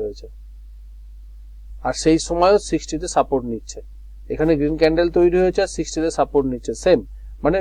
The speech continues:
সিক্সটিতে সাপোর্ট নেওয়াটা এটা হচ্ছে ফার্স্ট কন্ডিশন। ফার্স্ট কন্ডিশন মানে প্রাইস ফিফটিন মিনিট চার্টে আরএসআই সিক্সটিকে ক্রস করে যখন সিক্সটিতে সাপোর্ট নিতে আসবে, সেই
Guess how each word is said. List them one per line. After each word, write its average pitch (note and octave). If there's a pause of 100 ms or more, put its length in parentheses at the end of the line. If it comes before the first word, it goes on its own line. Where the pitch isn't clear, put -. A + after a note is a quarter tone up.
(160)
সিক্সটিতে G#3+ (120)
সাপোর্ট F#3 (100)
নেওয়াটা E3 (200)
এটা E3
হচ্ছে F3 (240)
ফার্স্ট F#3+ (120)
কন্ডিশন। C3+ (1160)
ফার্স্ট E3 (140)
কন্ডিশন C#3 (1200)
মানে D3 (400)
প্রাইস C#3+ (100)
ফিফটিন E3
মিনিট F#3 (100)
চার্টে F3 (400)
আরএসআই C#3 (100)
সিক্সটিকে E3
ক্রস D3+
করে F3
যখন F#3+ (120)
সিক্সটিতে E3
সাপোর্ট E3
নিতে E3 (120)
আসবে, D#3+ (120)
সেই D3+